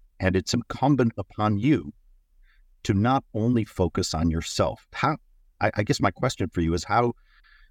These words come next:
does this exa-, how does this Torah portion, does this Torah portion help you do that? And if so, how?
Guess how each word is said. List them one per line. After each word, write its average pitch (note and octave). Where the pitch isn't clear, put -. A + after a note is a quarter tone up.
does F#2+
this A#2
exa-, G2+
how B2+
does G#2+
this G#2
Torah G2+
portion, D#2
does G#2+
this -
Torah A#2
portion E2
help F#2+
you G2
do G2
that? C#2
And F2+
if D#2
so, D2
how? B1